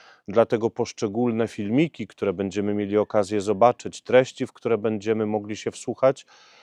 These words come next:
e, one w pewnym momencie, ufam, że z Bożą pomocą i działaniem Ducha Świętego, e, złożą nam się w jedną całość, coś, czego możemy jeszcze na przykład nie rozumieć, zastanawiać się, co i jak. E, no, w pewnym momencie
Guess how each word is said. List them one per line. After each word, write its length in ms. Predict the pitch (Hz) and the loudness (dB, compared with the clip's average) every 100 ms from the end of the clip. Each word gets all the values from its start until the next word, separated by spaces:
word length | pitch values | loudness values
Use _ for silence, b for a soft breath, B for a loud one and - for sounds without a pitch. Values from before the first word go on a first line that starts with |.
| b - | b -2
e, 100 | - | 4
one 200 | 131 139 | 4 4
w 40 | |
pewnym 320 | - 135 135 | 4 4 4
momencie, 520 | 123 123 135 135 139 | 6 6 6 4 0
ufam, 420 | 131 139 - 123 110 | 2 2 4 4 4
że 120 | 110 | -4
z 60 | |
Bożą 340 | 101 113 120 117 | -2 -2 0 0
pomocą 440 | 113 110 117 123 | 0 0 0 -2
i 60 | 110 | 0
działaniem 420 | 113 117 117 110 | 4 4 4 0
Ducha 240 | 117 120 | -2 -4
Świętego, 640 | 113 - 110 113 101 113 139 b b b b b | -4 -4 -2 0 4 4 4 b b b b b
e, 240 | 107 110 | 2 2
złożą 380 | 98 113 120 120 | 2 2 2 0
nam 260 | 113 113 110 | -2 -2 -4
się 340 | - 110 110 | -2 0 0
w 100 | 107 | -2
jedną 360 | 110 113 110 107 | -2 0 -2 -2
całość, 460 | - 127 117 104 - | 4 6 6 2 2
coś, 300 | 123 117 - | 2 2 0
czego 240 | 117 110 | 0 0
możemy 400 | 110 101 113 107 | 0 -2 -2 0
jeszcze 420 | 110 - - 104 b b b b 104 | 0 -2 2 2 b b b b -6
na 100 | 101 | -4
przykład 340 | - 110 - | -2 -2 0
nie 120 | 113 | 0
rozumieć, 440 | 110 104 135 110 90 | 2 2 0 0 0
zastanawiać 720 | 107 - 113 131 123 110 - | -2 2 2 4 4 0 -2
się, 280 | - 104 87 | -2 -2 -2
co 260 | - 117 110 | -2 2 2
i 120 | 104 | 4
jak. 380 | 107 117 - _ b b b b | 4 4 2 _ b b b b
E, 260 | - 110 110 | -2 2 4
no, 260 | 123 139 127 | 8 8 8
w 60 | |
pewnym 360 | - 120 117 113 | 2 2 2 2
momencie 640 | 113 117 117 - 113 107 | 2 2 0 -2 0 0